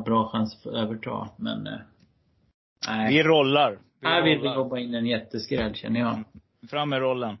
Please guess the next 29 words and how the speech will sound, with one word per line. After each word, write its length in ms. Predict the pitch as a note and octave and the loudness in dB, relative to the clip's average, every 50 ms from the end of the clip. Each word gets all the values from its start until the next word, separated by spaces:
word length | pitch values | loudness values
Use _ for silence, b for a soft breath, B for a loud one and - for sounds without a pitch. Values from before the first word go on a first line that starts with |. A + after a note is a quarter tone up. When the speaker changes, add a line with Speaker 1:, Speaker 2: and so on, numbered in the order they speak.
| - _ _ _ _ | -16 _ _ _ _
Speaker 2:
Vi 120 | B2+ B2+ | -12 -8
är 40 | A#2+ | -2
hel, 100 | - A#2+ | 2 4
Speaker 1:
Ja. 180 | A2+ A2+ A2 G#2 | 4 4 2 -2
Speaker 2:
hel, 440 | - C3 C#3+ C3+ A#2+ A2+ A2 G#2+ | -4 -4 -2 -2 -2 -2 -4 -6
vi, 200 | A2 A#2 B2 B2 | -6 -8 -8 -8
vi 180 | A#2 A#2+ C3 C3 | -6 -6 -6 -4
målar 300 | C#3 C#3 B2+ B2+ B2+ B2 | -2 -2 -2 0 -2 -2
hela 240 | B2 B2 A#2 A#2 A2+ | -2 -2 -2 -2 -2
väggen. 360 | A2+ A2 G#2+ G#2 G#2+ G2 - - _ _ _ _ _ _ - | -2 -4 -6 -6 -8 -10 -10 -12 _ _ _ _ _ _ -2
Speaker 1:
Mm. 240 | B2 B2 A#2 A2 G#2 F#2+ F#2+ - _ _ | 0 4 4 4 4 2 -4 -14 _ _
Speaker 2:
Eh, 600 | - G2+ G#2 G#2 G2+ G2+ G#2 G#2 G2+ G#2 G#2 A2+ | -14 -12 -10 -10 -8 -8 -8 -8 -8 -8 -6 -4
nej, 140 | A#2 A#2+ A#2+ | -4 -4 -2
grymt. 460 | A2+ B2+ A#2+ B2 A#2 A2 - - - - - | -4 -4 -4 -4 -4 -6 -8 -12 -20 -18 -10
Vi 480 | C#3 C#3+ D#3 D#3+ D#3+ D#3+ D#3+ D#3+ E3 - | -6 -4 -2 0 0 2 2 2 0 0
kommer 240 | - F3+ E3+ D#3 D3+ | 0 0 0 0 2
till 100 | E3+ D#3 | 2 0
avslutningen, 500 | D3 D3 - D#3+ D#3 - - D3+ C#3+ A#2+ | 0 0 -2 -4 -4 -4 -4 -6 -4 -4
Thomas. 440 | C#3 B2 A#2 A#2 A2+ A2 - - B2+ | -4 -2 -2 -2 -2 -2 -6 -6 -4
Eh, 200 | B2 A#2+ A#2 A#2 - - - _ - C#3+ | -4 -4 -4 -6 -8 -18 -20 _ -4 2
V 160 | D3 D3 C#3 | 2 2 2
sjuttiofem 420 | - D3+ - D3 - - C#3+ C#3 | 0 -4 -6 -4 -2 -2 -2 -2
sju, 280 | C3 - D3+ C#3+ B2+ A2+ | -2 -2 -2 -2 -2 -4
tvåtusen 320 | - D3+ D3 - - C#3 | -4 -6 -6 -6 -6 -8
sexhundrafyrtio 720 | - - D3 C3 - C#3+ C3+ C3+ B2+ - C3+ B2+ - C3 | -4 -4 -4 -4 -2 -4 -4 -4 -2 -4 -6 -4 -4 -4
meter 340 | C3 C3 B2+ B2 - C3+ A#2+ | -2 -2 -2 -2 0 -2 -2
bakom 400 | A2+ C3 B2+ A2+ - - B2 B2 | 0 0 -2 -2 -4 -6 -6 -6
bilen, 380 | A#2 C3 B2+ B2+ B2+ B2 A#2+ A#2 | -6 -8 -10 -10 -4 -4 -4 -2
bronsdivisionen. 960 | B2 B2+ A#2+ A#2+ A2+ - - A#2+ A2+ A#2 - - B2 B2+ B2 A#2 A2 G#2+ G2+ | 0 -2 -2 -2 -4 -8 -10 -12 -12 -12 -10 -8 -2 2 2 2 2 0 -4